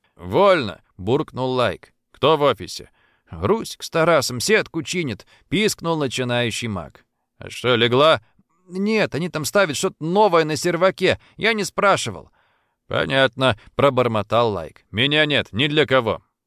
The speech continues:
Маг с готовностью кивнул, оборотень просто стоял и таращился с немым восторгом во взоре. «А ведь Лайка тут любят», подумал Арик, редко бывающий здесь.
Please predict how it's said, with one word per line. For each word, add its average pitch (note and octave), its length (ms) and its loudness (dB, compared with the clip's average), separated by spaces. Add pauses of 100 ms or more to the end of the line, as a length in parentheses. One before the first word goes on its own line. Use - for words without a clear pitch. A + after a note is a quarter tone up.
(160)
Маг B2+ 420 0
с G#2 160 -6
готовностью A2 760 0
кивнул, C#3 500 0 (200)
оборотень F3+ 680 2
просто C3+ 600 2
стоял A2 480 -2
и D3 40 -8
таращился A2 720 -4
с - 80 -14
немым G#2 340 -8
восторгом G2 580 -4
во F#2 120 -4
взоре. F2 460 -18 (800)
«А A#2+ 120 -4
ведь D#3+ 240 -6
Лайка B2 420 0
тут - 240 -14
любят», A2 460 -6 (200)
подумал G2 480 -2
Арик, C#3 320 -4
редко A2 340 -2
бывающий F#2+ 640 -6
здесь. - 500 -20